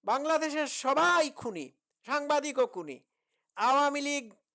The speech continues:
ঘেঁষা, মুক্তিযুদ্ধের স-, সপক্ষের, আহ, কোনো শিল্পী, সিঙ্গার, তারাও মার্ডার করেছেন।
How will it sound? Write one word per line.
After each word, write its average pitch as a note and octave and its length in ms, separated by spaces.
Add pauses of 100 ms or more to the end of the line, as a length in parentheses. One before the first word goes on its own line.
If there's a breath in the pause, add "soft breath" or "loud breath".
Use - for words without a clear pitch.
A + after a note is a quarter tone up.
(220)
ঘেঁষা, A3+ 360
মুক্তিযুদ্ধের A3+ 640
স-, G#3+ 300
সপক্ষের, A3 600
আহ, - 1160 (260)
কোনো A3+ 440 (120)
শিল্পী, A3 680 (260)
সিঙ্গার, A3 540 (400)
তারাও C4 340
মার্ডার G3 300
করেছেন। C#3 460